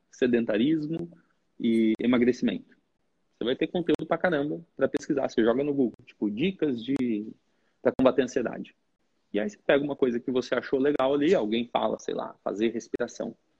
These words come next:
E aí você fala, "Pô, olha que legal, não sei o quê, tava procurando como, tava procurando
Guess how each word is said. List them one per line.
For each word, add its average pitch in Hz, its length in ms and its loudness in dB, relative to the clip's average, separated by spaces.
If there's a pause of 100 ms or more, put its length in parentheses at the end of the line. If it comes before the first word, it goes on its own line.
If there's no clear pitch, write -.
(480)
E - 40 -2
aí 104 60 0
você - 140 -4
fala, 110 200 -6
"Pô, 120 460 0
olha 143 120 -4
que - 80 -4
legal, 127 260 2
não 123 80 -6
sei 123 160 -2
o - 40 -2
quê, 123 220 0
tava 110 280 -2
procurando 113 640 0 (140)
como, 131 420 2 (560)
tava 107 120 4
procurando 113 520 2